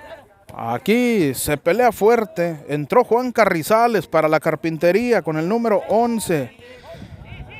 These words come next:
Juanito Carrizales. Allá va a toda velocidad Lalo García. Llega, se frena, hace el recorte, tira el pase a los linderos del área de la carpintería, pero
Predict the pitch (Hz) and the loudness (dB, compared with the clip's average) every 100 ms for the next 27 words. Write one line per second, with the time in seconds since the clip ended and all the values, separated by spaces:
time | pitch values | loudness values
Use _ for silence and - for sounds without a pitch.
0 | - - - - 117 139 214 - 196 208 | -20 -18 -14 -8 -4 0 2 2 4 4
1 | 208 214 185 226 220 208 139 - - - | 4 0 2 0 2 -2 -4 -6 -12 -14
2 | - - - - - - - - - 113 | -14 -18 -18 -18 -18 -18 -20 -20 -12 -8
3 | 117 143 208 220 233 202 196 240 226 208 | 0 4 4 6 4 4 2 4 4 2
4 | 180 226 233 233 240 220 208 160 220 220 | 2 2 4 2 4 4 2 2 0 0
5 | 190 160 156 220 214 170 170 156 196 233 | -2 -2 2 2 2 0 0 0 2 2
6 | 202 170 143 - 208 214 180 170 156 208 | 0 -6 -6 -2 0 2 0 0 2 4
7 | 226 - 175 160 - - _ - - - | 4 2 -4 -4 -6 -20 _ -20 -20 -2
8 | 180 233 226 151 - 208 208 220 180 131 | 4 4 4 2 0 0 2 0 0 -4
9 | 113 - _ _ _ - - - _ 120 | -10 -20 _ _ _ -20 -20 -20 _ -6
10 | 135 147 151 156 165 240 220 170 160 220 | -2 0 0 0 2 2 2 2 4 4
11 | 220 175 151 151 156 147 165 226 196 170 | 4 2 0 -2 -2 -2 0 0 0 0
12 | 151 135 117 | 0 -2 -4